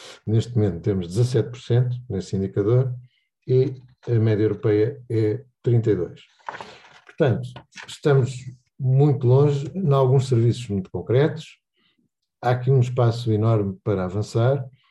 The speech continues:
para isso é necessário que, eh, as empresas se empenhem e que, naturalmente, também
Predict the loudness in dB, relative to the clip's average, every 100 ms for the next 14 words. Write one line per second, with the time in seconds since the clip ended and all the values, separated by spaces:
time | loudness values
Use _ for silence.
0 | _ _ 0 2 2 2 4 4 2 0
1 | 0 -2 -4 -2 0 0 -4 -16 _ _
2 | _ -4 -2 0 0 0 0 0 -2 -4
3 | -4 0 2 2 0 -6 -16 _ _ -2
4 | -2 2 2 2 0 -2 -2 0 -2 -2
5 | -4 -4 -4 0 0 -2